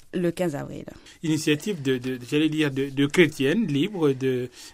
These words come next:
Speaker 2: euh, de diffuser la parole de Dieu ou d'amener Dieu finalement dans la rue.
Speaker 1: C'est, c'est une expérience en fait. J'en ai parlé aux pères Caracciolini qui sont, qui officient sur notre paroisse et ils m'ont dit, « D'accord, on va essayer, si tu veux, on te fera les photocopies, il n'y a pas de problème. »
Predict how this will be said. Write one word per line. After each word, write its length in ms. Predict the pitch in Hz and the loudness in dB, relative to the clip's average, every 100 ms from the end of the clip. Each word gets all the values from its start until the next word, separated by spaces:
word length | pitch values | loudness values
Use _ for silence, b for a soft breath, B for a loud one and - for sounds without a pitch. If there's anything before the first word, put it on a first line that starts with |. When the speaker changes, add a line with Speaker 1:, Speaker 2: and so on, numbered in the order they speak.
| - | -8
Speaker 2:
euh, 340 | 127 123 120 | -4 -4 -4
de 160 | 123 135 | -4 -6
diffuser 500 | 135 147 151 151 185 | -6 -8 -4 -2 0
la 120 | 156 | 0
parole 380 | 151 139 147 139 | 0 0 0 -2
de 100 | 139 | -2
Dieu 160 | 170 | -2
ou 140 | 226 190 | -2 -2
d'amener 640 | 185 190 202 220 240 190 | -2 -2 -2 0 2 0
Dieu 360 | 135 135 208 190 | -2 -2 0 0
finalement 440 | 151 151 147 143 | 0 -2 0 0
dans 160 | 131 120 | -2 -4
la 140 | 120 | -4
rue. 180 | 107 101 _ - | -6 -12 _ -14
Speaker 1:
C'est, 200 | - 240 | -8 -6
c'est 240 | - 285 | -2 2
une 120 | 311 330 | 6 6
expérience 600 | 349 - 277 277 262 180 | 6 4 6 6 4 -2
en 60 | |
fait. 140 | 175 190 | -6 -4
J'en 120 | 220 | -2
ai 100 | 247 | -2
parlé 320 | 247 269 285 269 | 0 0 4 4
aux 460 | 190 170 160 151 - | 2 -2 -4 -8 -4
pères 240 | 226 214 - | 0 0 0
Caracciolini 720 | 185 180 - 202 214 247 247 | -4 -4 -6 -2 2 2 2
qui 140 | 185 | -2
sont, 520 | - 202 185 165 160 | -2 0 0 0 -2
qui 100 | - | -4
officient 360 | 185 - 190 214 | -6 -4 -6 -4
sur 140 | 196 | -2
notre 140 | 180 165 | -4 -2
paroisse 440 | 196 240 339 - B B B B | -2 2 0 -2 B B B B
et 100 | - | 4
ils 100 | 285 | 8
m'ont 140 | 254 240 | 8 6
dit, « 140 | 277 | 2
D'accord, 340 | 262 - 202 208 | 0 2 0 2
on 80 | |
va 180 | 180 185 | -2 -2
essayer, 380 | 185 - 170 202 | -2 -2 -2 -2
si 140 | 214 | -4
tu 140 | 170 147 | -6 -8
veux, 120 | 170 | -6
on 100 | 185 | -6
te 100 | 165 | -6
fera 180 | 160 170 | -10 -6
les 100 | 165 | -8
photocopies, 760 | 165 165 156 147 - 156 190 202 | -8 -12 -12 -14 -8 -4 -2 -2
il 60 | |
n'y 60 | 160 | -6
a 40 | |
pas 140 | 156 151 | -8 -10
de 40 | |
problème. » 360 | - 151 151 | -8 -6 -6